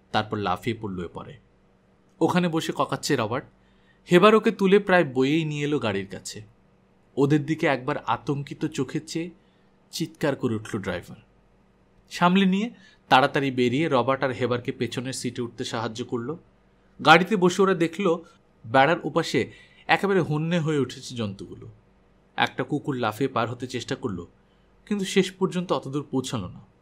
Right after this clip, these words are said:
গলাটা গেঁথে গেল উপরের চোখা লোহার কাঁটায়। ফোয়ারার মতো রক্ত বেরিয়ে আসছে। রক্তের স্বাদে পাগল হয়ে অন্যান্য কুকুরগুলো ঝাঁপিয়ে পড়ল ওর উপর। জ্যান্তই খেয়ে ফেলল ওরা তাকে। নিষ্ফল আক্রোশে সে কেবল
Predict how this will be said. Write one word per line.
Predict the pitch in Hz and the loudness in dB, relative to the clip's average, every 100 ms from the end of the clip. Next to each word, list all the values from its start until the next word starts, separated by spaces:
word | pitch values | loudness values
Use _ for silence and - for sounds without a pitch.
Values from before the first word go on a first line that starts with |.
| _ _ _ - | _ _ _ -8
গলাটা | 104 127 139 151 | 0 2 2 0
গেঁথে | 123 127 139 | -2 -2 -2
গেল | 139 | 0
উপরের | 147 123 131 131 | -2 -2 -4 -4
চোখা | - 123 127 | -6 -4 -4
লোহার | 120 110 104 | -4 -6 -8
কাঁটায়। | 104 - - _ _ _ _ _ _ | -12 -16 -20 _ _ _ _ _ _
ফোয়ারার | - 123 127 127 | 0 2 2 -2
মতো | 123 120 | -4 -4
রক্ত | 107 120 | -4 -6
বেরিয়ে | 110 107 107 | -6 -4 -6
আসছে। | 107 - - - _ _ _ _ _ - | -8 -12 -14 -16 _ _ _ _ _ 2
রক্তের | 147 151 208 | 4 4 4
স্বাদে | 190 - 165 180 | 4 4 2 2
পাগল | 180 143 156 151 | 2 2 0 -2
হয়ে | 160 180 | -2 -4
অন্যান্য | - 131 147 151 | -4 -6 -6 -8
কুকুরগুলো | 147 139 151 135 151 147 | -10 -8 -6 -4 -4 -4
ঝাঁপিয়ে | - 104 110 123 | -6 -6 -4 -4
পড়ল | 127 110 | -4 -6
ওর | 98 95 | -6 -8
উপর। | - - - _ _ _ _ _ _ _ _ - | -14 -20 -20 _ _ _ _ _ _ _ _ -6
জ্যান্তই | 123 147 151 175 | -2 0 0 -2
খেয়ে | - 135 | 0 -2
ফেলল | - 113 101 | 0 -4 -6
ওরা | 92 - | -10 -14
তাকে। | 110 - _ _ _ _ _ - | -20 -20 _ _ _ _ _ -6
নিষ্ফল | 139 - - 156 | -4 -4 -2 0
আক্রোশে | 127 - 147 - 120 - - _ - | 0 0 -4 -2 -2 -4 -14 _ -12
সে | - 165 | -4 -2
কেবল | 160 160 | -2 -2